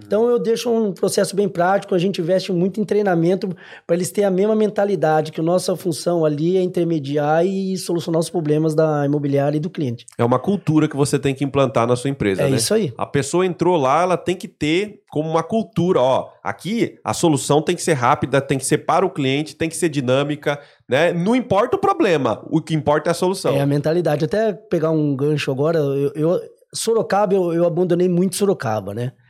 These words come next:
Speaker 1: Porque meu, eu iniciei em Sorocaba, meu trabalho, só que meus negócios estourou fora de Sorocaba.
Speaker 2: Uhum.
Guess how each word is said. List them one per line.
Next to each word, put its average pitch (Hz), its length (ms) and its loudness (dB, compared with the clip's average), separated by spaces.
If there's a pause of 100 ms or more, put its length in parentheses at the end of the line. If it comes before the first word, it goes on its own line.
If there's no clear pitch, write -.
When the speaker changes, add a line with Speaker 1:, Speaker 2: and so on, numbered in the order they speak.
(380)
Speaker 1:
Porque - 180 -2
meu, 226 240 2
eu 196 220 2
iniciei 208 460 2
em 269 80 2
Sorocaba, 147 840 0 (220)
meu 151 180 2
trabalho, 147 440 0 (200)
só 196 200 0
que - 100 -6
meus 214 180 2
negócios 214 300 -2
estourou 220 320 0
fora 226 500 -2
de 202 80 -10
Sorocaba. 160 600 0 (120)
Speaker 2:
Uhum. 107 280 -12